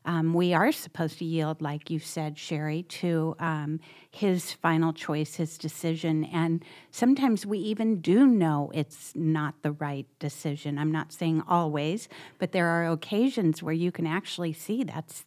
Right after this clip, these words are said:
that's not gonna be the right decision. And the interesting thing, I think, through, um, you know, just experiencing that fear, when I came to, uh,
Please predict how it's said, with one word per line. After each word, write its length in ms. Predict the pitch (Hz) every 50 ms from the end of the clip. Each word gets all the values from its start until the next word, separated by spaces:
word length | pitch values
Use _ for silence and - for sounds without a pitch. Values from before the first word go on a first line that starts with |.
| _ _
that's 480 | - 185 196 - - - - - - -
not 460 | 180 170 170 180 220 254 - - -
gonna 180 | 226 214 208
be 160 | 202 220 214 208
the 100 | 208 185
right 240 | 190 202 214 202
decision. 680 | - 170 160 - - 214 233 240 - 185 156 156 160 160 - - - - - - - - _
And 160 | 208 190 190
the 80 | 196 -
interesting 760 | - 202 226 269 285 - 311 277 - - 214 196 185 165 160
thing, 440 | - - 180 170 170 170 170 175 - -
I 80 | 175 175
think, 460 | - - _ - 247 262 254 - - - - _
through, 440 | - - 208 196 185 175 175 - - - _ _ -
um, 520 | 185 180 170 160 160 156 156 - - 185 - _ _ _ _ _ - - - - _ _ _
you 140 | - 208 196
know, 160 | 175 160 165
just 380 | 165 - - 233 233 - -
experiencing 920 | 254 - - - - - - 226 214 226 226 220 208 202 - - 185 175 170
that 220 | 170 160 165 - -
fear, 540 | - - 226 226 220 175 147 151 160 - - -
when 180 | 180 180 190 190
I 140 | 196 -
came 420 | 240 - - - - 226 214 208 190
to, 520 | - - - - 202 190 180 175 175 175 - -
uh, 340 | 180 165 160 156 160 165